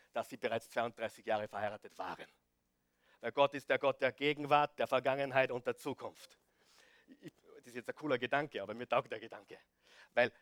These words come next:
bei Gott gibt es keine Zeit. Wer von euch kennt die Geschichte vom, vom, vom, vom, vom Schächer am, jetzt bin ich ganz nervös, vom Schächer am Kreuz? Wer kennt diese Geschichte?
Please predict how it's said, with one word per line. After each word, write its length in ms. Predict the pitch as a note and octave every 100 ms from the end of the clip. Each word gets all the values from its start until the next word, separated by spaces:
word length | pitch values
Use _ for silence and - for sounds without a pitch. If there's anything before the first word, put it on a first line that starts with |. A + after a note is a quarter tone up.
| _
bei 80 | -
Gott 220 | - C3+
gibt 160 | - B2+
es 120 | A2+
keine 220 | - - -
Zeit. 480 | - - - - _ _ _ _ _ _ _ _ _ _ _ _ _ _ _ _ _ _ _
Wer 120 | D3
von 100 | E3+
euch 100 | E3
kennt 220 | E3+ D3+
die 60 | C#3+
Geschichte 500 | C3 - C#3 - A2
vom, 260 | - A2+
vom, 200 | - A#2+
vom, 200 | G#2+ A#2
vom, 280 | G#2 A#2 G#2+ - -
vom 160 | B2+
Schächer 340 | A2+ C3 C3 C3+
am, 140 | A2+ -
jetzt 160 | G#2+
bin 100 | A#2+
ich 60 | G#2
ganz 200 | G2 -
nervös, 260 | F#2 F2+ - -
vom 120 | C#3+
Schächer 300 | C3+ C#3+ C#3
am 120 | C3+ C3
Kreuz? 240 | C3 A2+
Wer 100 | D#3
kennt 200 | E3+ D3
diese 160 | C3 B2+
Geschichte? 420 | C3 C3+ -